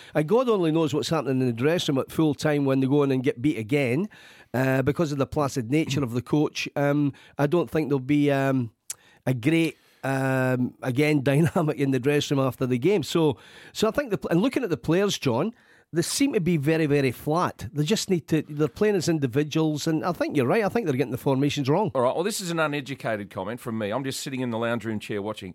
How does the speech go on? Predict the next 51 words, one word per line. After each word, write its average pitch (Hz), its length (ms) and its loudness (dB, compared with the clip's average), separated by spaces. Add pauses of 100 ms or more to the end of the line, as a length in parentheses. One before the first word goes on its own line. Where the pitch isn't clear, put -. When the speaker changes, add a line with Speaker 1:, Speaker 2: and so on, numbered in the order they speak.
Speaker 2:
He 165 180 -2
doesn't 135 280 0
inspire 113 460 -2
me. 90 280 -10 (560)
Now, 135 280 0 (260)
clearly, 165 720 -4
the 120 100 -4
bloke 135 280 0
is 120 100 -2
a 120 60 0
legend 117 560 -2
as 113 160 -4
a 110 60 -6
player, 95 460 -6 (540)
but 139 100 0
I 143 80 2
get 135 120 -6
nothing 143 440 -2
out 123 140 0
of 104 60 -2
him. 80 140 -8 (200)
When 135 140 -2
I'm 123 60 -2
sitting 190 260 -4
in 156 60 -2
my 143 80 2
lounge 135 340 0
room 117 160 -2
chair, 117 360 -4
I 131 60 -6
get 127 180 -6
zero. 113 460 0
Whereas 123 260 -2 (300)
over 160 240 2
the 160 80 -4
years, 170 320 -2
people 156 240 -6
you've 139 200 -6
mentioned, 139 300 -6
if 107 120 -6
I'm 143 160 -4
watching 139 340 -6
Cozzy 143 420 -2
on 113 80 -4
the 107 60 -4
sideline, 104 560 -4
Muscat 143 400 -4
on 117 140 0
the 110 80 -4
sideline, 101 440 -6
anyone, 123 400 -6